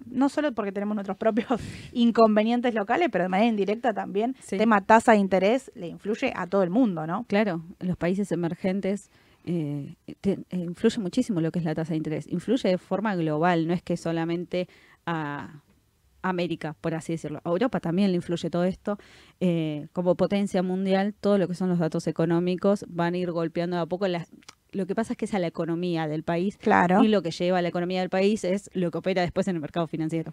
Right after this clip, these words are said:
Speaker 1: Sí, sí, sí, es, es una rueda que es importante tener en cuenta. Pero vamos con,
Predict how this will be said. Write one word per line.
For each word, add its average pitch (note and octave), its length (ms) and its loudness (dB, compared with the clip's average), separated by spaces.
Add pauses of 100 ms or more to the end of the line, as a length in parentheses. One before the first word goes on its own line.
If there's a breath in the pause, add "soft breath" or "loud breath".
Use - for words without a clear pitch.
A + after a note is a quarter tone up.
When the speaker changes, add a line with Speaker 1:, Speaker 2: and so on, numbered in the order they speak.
(100)
Speaker 1:
Sí, D#4 260 6
sí, C4 160 2
sí, A#3 160 2
es, A#3 160 0 (100)
es C4+ 160 0
una C4+ 180 2
rueda C#4 240 2
que A#3+ 100 6
es A#3 100 -2
importante A#3 480 6
tener G#3 220 0
en G#3+ 100 -4
cuenta. F3+ 260 -6
Pero G3 160 -4
vamos D#4 240 6
con, A3 220 6